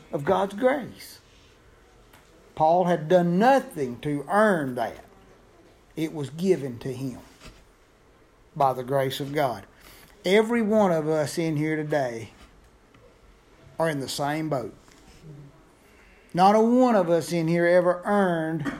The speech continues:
God's favor, never earned God's salvation, never earned the ability to serve him. We never earned that. We never deserved it.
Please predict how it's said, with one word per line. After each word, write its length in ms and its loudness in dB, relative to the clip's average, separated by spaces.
God's 300 2
favor, 540 0
never 340 0
earned 600 0
God's 300 0
salvation, 880 0
never 360 2
earned 420 2
the 80 0
ability 520 0
to 80 -4
serve 400 2
him. 360 -2
We 100 -6
never 280 0
earned 340 2
that. 380 6
We 160 -6
never 260 -2
deserved 640 2
it. 220 2